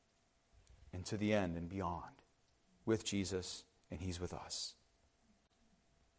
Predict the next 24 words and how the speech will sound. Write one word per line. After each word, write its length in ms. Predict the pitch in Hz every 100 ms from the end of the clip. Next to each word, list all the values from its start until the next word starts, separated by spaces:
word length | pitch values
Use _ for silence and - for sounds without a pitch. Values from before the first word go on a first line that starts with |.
| _ _ _ -
Maybe 180 | 147 165
this 200 | 147 -
morning 280 | 156 156 131
you've 100 | 127
never 180 | 135
asked 280 | 135 135 -
Jesus 240 | 147 123 -
to 100 | -
come 220 | 131 127
into 220 | 120 120
your 120 | 117
life. 280 | 123 151 113
Maybe 160 | 123 160
you've 120 | 139
never, 220 | 151 139 - -
never 160 | 151 165
believed. 680 | 143 143 165 196 110 87 - - - - -
You 40 | 147
never 140 | 220
believed 460 | 202 214 262 240 170
on 120 | 143
him, 140 | 139
but 80 | 147
now 180 | 202